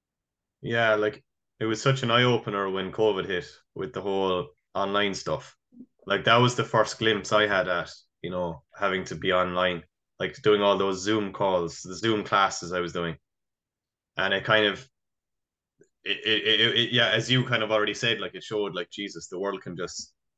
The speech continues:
kind of just shut down. Like, so, you know, you need to have some sort of backup plan that way. And having a business, especially in the health line, I think is something that will always be, you know, looked for, you know, nutrition and exercise. Um,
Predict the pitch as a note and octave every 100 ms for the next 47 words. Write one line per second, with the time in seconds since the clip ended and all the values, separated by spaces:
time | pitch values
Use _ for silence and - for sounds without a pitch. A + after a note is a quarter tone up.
0 | _ G#2 F#2 E2 E2 E2 - G2+ G#2 E2+
1 | D#2 - F#2 F2 - _ _ _ _ _
2 | G#2 G#2 G2+ G2+ G2+ G2 G2 - G2 G2+
3 | F#2+ F#2 F#2+ - F2+ - F2+ F2+ F2 F2
4 | E2+ E2 - G#2 F#2+ F#2+ F#2 G#2+ G#2 F#2+
5 | - - - _ _ _ _ - - C#3
6 | - C3+ G2+ A2+ A2 A#2 B2+ A2+ - G#2+
7 | G#2+ G2 F#2 F2+ F#2 E2+ - - F#2+ F2
8 | D#2+ - - _ _ _ - - G#2 G2
9 | F#2+ F#2 G2+ G2+ G2+ F#2 F2 - F2 D#2+
10 | D#2 _ _ _ _ _ F2 F2 E2 C2+
11 | C#2 G2+ G2 - E2 - - _ _ _
12 | - F#2+ F#2+ F#2 - G#2 - F#2 F2 F#2
13 | F#2 E2+ - F#2 - D#2 - - _ _
14 | _ _ - - F#2 F2+ D#2+ D2+ C#2